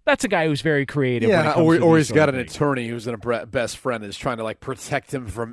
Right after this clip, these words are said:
Speaker 2: every possible legal angle and all this stuff. But yeah, it, it sounds a little bit off. It sounds
Speaker 1: Yeah.
Speaker 2: a little shady.
Speaker 1: Yeah,
Speaker 2: I
Speaker 1: so
Speaker 2: mean, i-, if you don't have anything to hide,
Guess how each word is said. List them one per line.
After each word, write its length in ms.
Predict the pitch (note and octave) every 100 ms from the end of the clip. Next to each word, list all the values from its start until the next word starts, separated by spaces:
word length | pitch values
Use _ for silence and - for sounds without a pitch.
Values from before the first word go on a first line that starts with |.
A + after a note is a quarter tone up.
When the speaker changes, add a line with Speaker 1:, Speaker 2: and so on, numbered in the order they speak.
| -
Speaker 2:
every 460 | C#3 C#3 A2+ A#2+
possible 640 | G#2+ B2+ A#2 A2 G2 G#2 G#2
legal 360 | A2+ G#2+ G2+
angle 540 | G#2+ A2 G#2 G#2+ G#2+ G#2
and 140 | F#2
all 140 | F#2+ F#2
this 80 | -
stuff. 280 | - F2+
But 120 | - D#3+
yeah, 100 | E3
it, 200 | E3+ E3
it 20 |
sounds 260 | A3 F3 A#2
a 60 |
little 160 | A#2+ G#2
bit 120 | G2
off. 280 | F2 D2+ -
It 40 |
sounds 160 | D#3 C#3
Speaker 1:
Yeah. 40 |
Speaker 2:
a 40 | C3
little 120 | A2+
shady. 300 | G#2+ F2 D#2+
Speaker 1:
Yeah, 200 | F2 D#2 B2
Speaker 2:
I 40 |
Speaker 1:
so 340 | D3+ F3 D3+ - _ _ _ _
Speaker 2:
mean, 100 | D#3+
i-, 40 | E3
if 120 | D#3
you 80 | E3+
don't 200 | G3+ F3+
have 180 | E3+
anything 320 | D3+ D3+ D3+ B2+
to 80 |
hide, 460 | G#2+ A#2 B2 C3